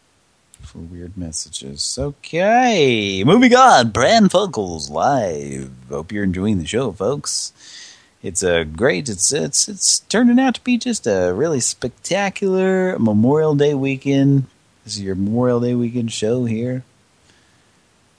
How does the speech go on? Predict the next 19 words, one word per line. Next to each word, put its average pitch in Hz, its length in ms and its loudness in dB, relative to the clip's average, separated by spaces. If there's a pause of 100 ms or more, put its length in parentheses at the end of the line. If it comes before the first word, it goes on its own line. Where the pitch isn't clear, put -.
Maybe 107 340 -4
there'll 98 200 -4
be 101 200 -6
a 90 140 0
special 101 460 -4
show 104 360 -2
during 101 260 -2
the 92 80 -2
week. 101 280 -6
I 82 100 -4
don't 95 140 -4
know. 104 320 -4 (320)
I'm 90 140 -2
usually 98 220 -2
not 95 180 0
a - 20 -8
part 95 300 0
of 95 100 -6
that. 104 320 -4